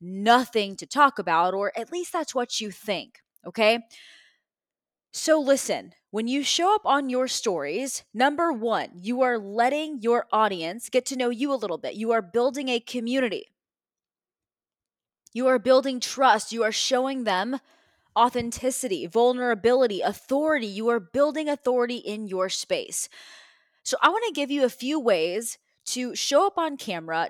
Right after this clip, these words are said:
to build your confidence, and ultimately land more sales. I think we can all agree that sounds like a great idea. So let's go ahead and talk about landing more sales in general and just building a community. So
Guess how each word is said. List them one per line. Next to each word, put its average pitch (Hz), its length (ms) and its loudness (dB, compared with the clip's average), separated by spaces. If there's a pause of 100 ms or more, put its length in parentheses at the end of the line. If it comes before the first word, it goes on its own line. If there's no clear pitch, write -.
(120)
to 240 100 -2
build 262 340 2
your 277 140 -4
confidence, 180 720 -4
and 233 180 -2
ultimately 254 640 2
land 175 640 -6
more 170 220 -6
sales. - 500 -8 (100)
I 214 60 -10
think 262 120 -6
we 277 80 -4
can 254 100 -4
all 214 260 4
agree 175 560 -4
that 175 140 -4
sounds 196 200 -2
like 190 120 -10
a 180 40 -6
great 165 200 -2
idea. 185 380 2 (160)
So 254 360 6 (2250)
let's 311 140 -4
go 403 80 0
ahead 480 220 4
and 359 100 -8
talk 247 300 -2
about 180 600 0 (140)
landing 240 500 -2
more 214 200 -4
sales 180 360 -2
in 170 140 -10
general 156 400 -6
and 202 120 -8
just 185 280 -12
building 247 400 0
a 196 160 -2
community. 151 600 -8
So 254 380 4